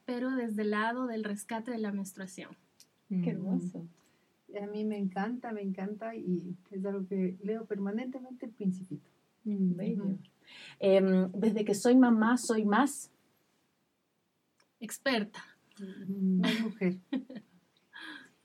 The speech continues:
Speaker 3: Y bueno, para terminar, un mensaje para sus hijos.
Speaker 1: Que los amo con toda mi alma y que estoy ahí para acompañarlos
Speaker 2: Mm,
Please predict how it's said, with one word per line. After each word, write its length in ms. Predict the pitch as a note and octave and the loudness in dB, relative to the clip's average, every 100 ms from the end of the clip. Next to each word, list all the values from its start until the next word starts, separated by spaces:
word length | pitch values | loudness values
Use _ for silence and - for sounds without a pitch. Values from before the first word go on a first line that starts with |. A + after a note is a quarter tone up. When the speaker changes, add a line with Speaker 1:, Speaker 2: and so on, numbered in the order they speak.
| _ | _
Speaker 3:
Y 120 | G#3 | 2
bueno, 240 | G#3 F#3+ F3+ | 4 4 2
para 200 | G3 F#3 | 2 2
terminar, 480 | G#3 G3+ G3+ A3 B3 | 2 2 2 2 2
un 140 | A#3+ | 0
mensaje 540 | A3+ G#3 G#3 A3 C#4 | 2 2 2 0 -4
para 240 | C#4 A3 G#3 | -6 -4 -2
sus 240 | G#3+ F#3+ | -2 0
hijos. 480 | G#3 - D#4 D#4+ - - _ _ _ _ _ _ _ - | 0 0 -8 -8 -18 -20 _ _ _ _ _ _ _ -8
Speaker 1:
Que 80 | A3 | -4
los 220 | A3+ A3 | -4 -2
amo 240 | A#3+ B3 | -2 -2
con 160 | A#3 G#3+ | 0 0
toda 240 | G#3+ A3 | 0 -2
mi 200 | A3+ A3 | 0 0
alma 440 | G3+ A3 B3+ C4+ B3 | 0 0 -2 -2 -2
y 180 | A3 G3 | -2 -4
que 600 | - G#3 G3+ G3+ F#3+ G3 - _ _ _ _ _ _ _ _ _ _ _ | -2 -2 -2 -4 -6 -12 -16 _ _ _ _ _ _ _ _ _ _ _
estoy 340 | G#3 - A#3 | -8 -4 -2
ahí 220 | A3+ A3 | 0 -2
para 180 | A3 G#3+ | -2 -4
acompañarlos 960 | G3+ G#3 G3+ F#3+ G3 F#3+ F#3+ F#3+ - - | -2 0 -2 0 -4 -4 -8 -10 -18 -12
Speaker 2:
Mm, 320 | C4+ A#3+ A3 | -2 -2 -2